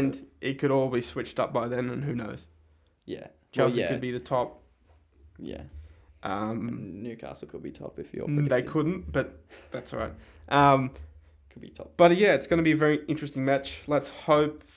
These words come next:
Speaker 1: they both have a full squad. I mean, I hope Kante and Timo Werner and, uh, Lukaku, covid, um, and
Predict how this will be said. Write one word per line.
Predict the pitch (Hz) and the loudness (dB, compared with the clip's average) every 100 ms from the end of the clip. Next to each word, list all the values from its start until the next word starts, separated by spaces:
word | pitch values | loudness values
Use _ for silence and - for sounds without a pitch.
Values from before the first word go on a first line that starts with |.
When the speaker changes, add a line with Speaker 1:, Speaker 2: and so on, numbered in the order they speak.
| _ | _
Speaker 1:
they | 143 139 | 2 2
both | 139 143 143 139 | 4 4 4 2
have | - 147 147 143 - - - | -6 0 0 0 -6 -16 -8
a | - | -8
full | - - 151 147 151 147 | -8 -6 -2 -2 -2 -6
squad. | - - 147 180 180 | -8 0 4 4 2
I | 123 | -2
mean, | 127 123 | -2 -2
I | 110 127 | -4 -6
hope | - 151 156 - - | 0 2 0 -8 -12
Kante | - 135 135 135 139 131 139 131 117 | -2 0 0 2 4 6 4 2 -2
and | 127 120 120 - - - - - - | -2 -4 -6 -12 -16 -16 -18 -20 -8
Timo | 131 123 123 | -4 -2 0
Werner | 123 123 120 - - | 0 0 0 -6 -6
and, | 107 110 104 110 - _ _ _ - | -6 -6 -8 -10 -16 _ _ _ -12
uh, | - - - - - - - | -10 -6 -6 -8 -10 -12 -8
Lukaku, | 120 - - 123 - - 127 127 117 - - _ - - - - | -8 -4 2 2 2 -4 -4 -4 -8 -12 -20 _ -18 -18 -18 -14
covid, | 131 117 117 120 - - _ - | -10 -8 -10 -14 -16 -20 _ -6
um, | 117 120 117 - - | -2 -2 -4 -10 -8
and | 117 120 120 123 117 - | -6 -4 -4 -8 -12 -16